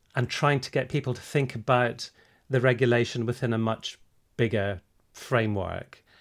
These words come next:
whether that meant them interrogating their own assumptions and behaviours or actually thinking about whether the regulation was fit for purpose.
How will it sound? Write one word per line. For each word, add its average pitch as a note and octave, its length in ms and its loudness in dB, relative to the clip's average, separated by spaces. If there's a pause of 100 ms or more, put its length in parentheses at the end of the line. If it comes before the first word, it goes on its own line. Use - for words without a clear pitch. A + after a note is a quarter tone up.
(260)
whether D3 220 4
that C3 200 6
meant B2+ 360 2 (440)
them B2+ 460 4 (380)
interrogating C#3+ 760 6
their B2 180 6
own E3+ 480 10
assumptions B2+ 720 2
and A2 100 0
behaviours A2+ 600 4 (260)
or C3 180 8
actually C3 280 4
thinking C3 360 2
about A2 280 4
whether A#2 180 2
the A2+ 120 -2
regulation A#2+ 640 4
was F#2+ 180 -4
fit - 220 -6
for - 100 -10
purpose. F#2+ 480 -4